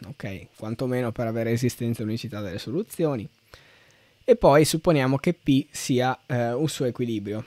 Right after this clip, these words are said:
ovvero che X di P sia uguale a zero. Benissimo, vediamo adesso in quali circostanze intorno a questo punto possiamo descrivere la dinamica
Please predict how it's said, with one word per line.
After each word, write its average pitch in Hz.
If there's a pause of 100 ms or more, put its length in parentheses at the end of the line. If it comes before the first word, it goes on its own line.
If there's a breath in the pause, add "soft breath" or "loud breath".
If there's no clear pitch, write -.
(140)
ovvero 131
che 127 (120)
X -
di 156
P 127
sia 127
uguale 107
a 104
zero. 87 (1040 soft breath)
Benissimo, 117 (240)
vediamo 180
adesso 156
in 156
quali 175
circostanze 127
intorno 165
a 107
questo 117
punto 123 (520 soft breath)
possiamo 175
descrivere 139
la 117
dinamica 143